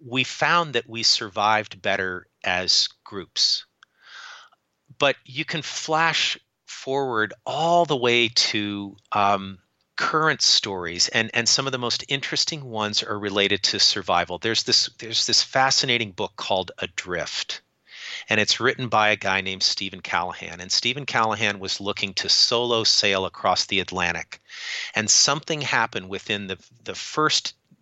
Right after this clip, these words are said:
nights of his journey where something hit his boat, his little sailboat, and basically destroyed it. And he had to piece together this raft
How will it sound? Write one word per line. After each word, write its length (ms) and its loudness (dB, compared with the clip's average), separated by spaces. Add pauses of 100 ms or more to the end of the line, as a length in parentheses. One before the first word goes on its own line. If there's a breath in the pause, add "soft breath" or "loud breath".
(140)
nights 580 0
of 220 -8
his 220 -6
journey 480 -4 (420 loud breath)
where 160 0
something 560 2
hit 380 -4
his 260 -4
boat, 480 -6
his 280 -4
little 220 -4
sailboat, 540 2
and 180 -8
basically 840 0
destroyed 680 0
it. 200 -14 (480 loud breath)
And 140 0
he 220 0
had 220 2
to 160 -2
piece 360 -2
together 440 0
this 400 0 (200)
raft 600 -2